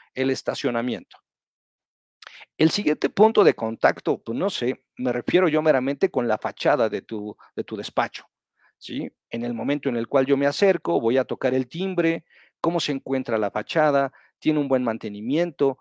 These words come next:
está limpio, ¿sí? O el letrero se está como medio cayendo, los focos están fundidos,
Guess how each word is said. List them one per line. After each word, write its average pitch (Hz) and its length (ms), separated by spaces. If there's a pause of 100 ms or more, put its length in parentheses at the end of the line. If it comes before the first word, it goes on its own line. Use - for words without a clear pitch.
(120)
está 113 340
limpio, 160 680 (200)
¿sí? 160 300
O 117 120
el 117 80
letrero 127 360
se - 120
está 120 440
como 98 440
medio 107 320
cayendo, 165 720 (200)
los 113 140
focos 117 340
están 101 260
fundidos, 160 760